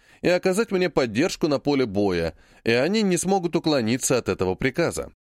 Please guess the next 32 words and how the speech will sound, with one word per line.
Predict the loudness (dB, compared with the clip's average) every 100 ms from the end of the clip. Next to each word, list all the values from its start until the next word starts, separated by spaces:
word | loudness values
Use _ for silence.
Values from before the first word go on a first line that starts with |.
| _ _ _ _ _ -2
Таким | 0 2 0
образом, | 0 0 0 0 -2 -6 _ _
хотя | -2 0 0 0
бы | 2
один | 2 0 2
раз | 2 0
кочевники | 0 0 0 0 0 0 0
не | 0 0
смогут | 0 0 0 0
остаться | -2 0 -2 0 -4
в |
стороне. | -2 -2 0 -2 -4 -8 _ _ _ _ _
Чтобы | -4 0 2 0
использовать | 0 -2 0 0 -2
эту | 0
возможность | 0 0 -2 0 -2 0
снова, | 0 0 0 0
мне | 0
придётся | 0 -2 -2 -2
перезаключить | -2 0 -2 0 -2 0 -2 -2
договор. | 0 0 -2 -4 -8 _ _ _ _ _ _ _ _ _ _ _
Взвесив | -4 -2 0 0 0 -2
все | 0 0 2
"за" | 2 0
и | 0
"против", | 0 0 -2 -4 -6
я | -4 0 0 0
всё | 0 0
же | 0
выбираю | 0 0 0 0 0
федератский | -2 0 0 0 -2 -2
договор, | -2 -2 -2 -2 -4